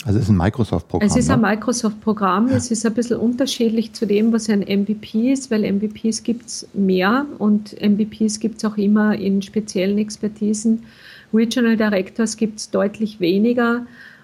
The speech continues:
Speaker 2: Und, ähm, es ist auch nicht, der M V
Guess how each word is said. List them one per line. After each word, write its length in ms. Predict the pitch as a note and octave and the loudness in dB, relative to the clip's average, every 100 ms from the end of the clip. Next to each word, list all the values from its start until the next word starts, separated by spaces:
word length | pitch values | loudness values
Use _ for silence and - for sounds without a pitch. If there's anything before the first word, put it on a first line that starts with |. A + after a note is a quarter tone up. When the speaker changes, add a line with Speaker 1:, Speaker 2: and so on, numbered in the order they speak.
| - | -4
Speaker 2:
Und, 600 | G3+ G3+ G3+ G#3 G#3 G#3 | 0 2 4 4 2 0
ähm, 320 | - G3 G3+ - | -2 0 0 0
es 160 | G#3 G#3+ | -4 -2
ist 180 | A3+ | -2
auch 140 | A#3+ A3+ | -2 0
nicht, 240 | A#3 A3+ | -2 0
der 100 | A3 | -2
M 140 | G3+ | 0
V 80 | G3+ | 0